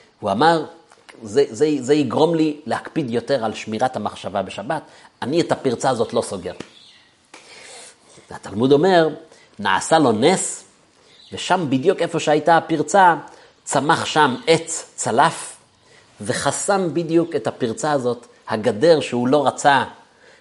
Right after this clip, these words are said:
לגדור, הגדר צמחה מאליה. אז יש ספר שנקרא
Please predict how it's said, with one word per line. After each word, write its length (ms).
לגדור, 800
הגדר 640
צמחה 380
מאליה. 400
אז 60
יש 180
ספר 300
שנקרא 580